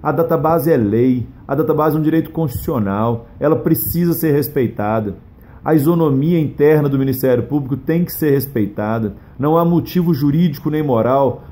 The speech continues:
para que seja concedido auxílio saúde para os promotores de justiça e não aos servidores.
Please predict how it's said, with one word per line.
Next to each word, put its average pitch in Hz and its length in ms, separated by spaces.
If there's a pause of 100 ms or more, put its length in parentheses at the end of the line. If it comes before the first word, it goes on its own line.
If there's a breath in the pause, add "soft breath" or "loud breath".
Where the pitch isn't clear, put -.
para 135 140
que 123 100
seja 151 300
concedido 135 480
auxílio 127 720
saúde 135 640
para 120 220
os - 80
promotores 123 480
de 110 60
justiça 123 280
e - 20
não 139 120
aos 131 120
servidores. 113 640